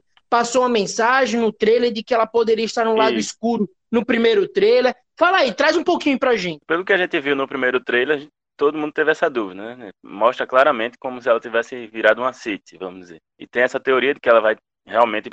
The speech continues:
Speaker 2: ela vai passar para o lado negro, e eu, eu creio que ela vai experimentar esse lado negro da força. Ela seria aquele Jedi que vai trazer o equilíbrio, ela seria um lado cinza, no final das contas. Mas também tem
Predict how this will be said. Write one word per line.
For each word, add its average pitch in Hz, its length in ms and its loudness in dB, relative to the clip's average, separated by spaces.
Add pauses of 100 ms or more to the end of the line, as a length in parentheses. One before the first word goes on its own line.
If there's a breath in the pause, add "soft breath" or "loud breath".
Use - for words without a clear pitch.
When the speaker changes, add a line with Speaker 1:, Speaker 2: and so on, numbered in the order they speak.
Speaker 2:
ela 117 160 2
vai 123 120 8
passar 123 280 4
para 123 180 6
o 120 40 0
lado 127 200 8
negro, 127 500 0 (240)
e 151 80 -6
eu, 180 340 -2
eu 170 120 2
creio 156 220 -4
que - 80 -2
ela 156 140 8
vai 117 200 8
experimentar 113 560 0
esse 104 140 -8
lado 101 200 4
negro 101 220 -8
da 98 120 -2
força. 95 420 -14 (160)
Ela 110 180 0
seria 117 320 -2
aquele 113 300 -8
Jedi 107 360 0
que 110 100 -14
vai 107 100 -4
trazer 107 220 -4
o 104 80 -2
equilíbrio, 107 600 -10 (720)
ela 98 200 -10
seria 107 340 -6
um 107 180 -12
lado 107 240 -2
cinza, 104 580 -12
no 98 120 -20
final 95 240 -8
das 92 160 -10
contas. - 380 -20 (680)
Mas 165 140 -10
também 180 220 -6
tem 196 520 -12